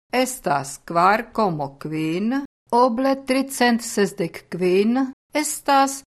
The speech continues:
mil sescent kvardek du oble tri. Tio estas kvar mil naŭcent dudek sep malŝparitaj horoj, li kalkulas.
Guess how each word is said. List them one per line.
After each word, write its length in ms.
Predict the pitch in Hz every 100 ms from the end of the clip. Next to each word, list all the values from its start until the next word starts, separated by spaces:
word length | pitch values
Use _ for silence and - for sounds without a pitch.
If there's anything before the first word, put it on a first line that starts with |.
| _
mil 480 | - 240 285 302 294 -
sescent 840 | - - 226 226 - 220 220 220
kvardek 600 | - 175 180 175 151 147
du 500 | 147 170 175 196 247 - _
oble 420 | 254 277 180 139 -
tri. 520 | _ 170 185 214 262 294 _ _ _ _ _ _ _ _ _ _ _
Tio 240 | - 302 240
estas 760 | 214 226 - - 233 233 233 -
kvar 400 | 196 185 139 143
mil 560 | 160 170 202 254 269 269
naŭcent 1160 | 185 165 165 175 - - 220 226 240 247 240 -
dudek 600 | 170 151 175 170 196 196
sep 640 | - - 196 214 226 - - _ _
malŝparitaj 1040 | 214 220 - - 156 160 196 190 240 240
horoj, 640 | 208 185 151 151 147 151 - _ _ _ _
li 160 | 170 170
kalkulas. 1000 | 165 170 180 - 170 160 143 151 -